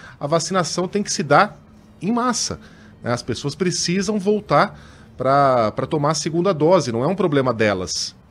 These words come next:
é uma questão de saúde pública. Isso é bem importante que se diga, até a Helen Brown vai falar sobre isso agora, porque não tomar a segunda dose,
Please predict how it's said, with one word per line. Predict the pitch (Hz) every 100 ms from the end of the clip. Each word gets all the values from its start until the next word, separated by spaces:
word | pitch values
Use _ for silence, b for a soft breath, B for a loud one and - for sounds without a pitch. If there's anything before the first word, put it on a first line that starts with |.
| -
é |
uma | 117 120
questão | 139 151
de | 156
saúde | - 180 180
pública. | - 196 190 107 87 78 -
Isso | -
é | 147
bem | 180
importante | 208 202 165 147
que | -
se | 107
diga, | 120 180
até | 175 254
a | 294
Helen | 190 123
Brown | 117 131
vai | 120
falar | 120 117
sobre | 117 107
isso | 113 -
agora, | 98 139 190 143 B B B -
porque | 147 180
não | 196 285 330
tomar | 220 143 135 110 -
a | -
segunda | - 120 123
dose, | 104 120 196 156 101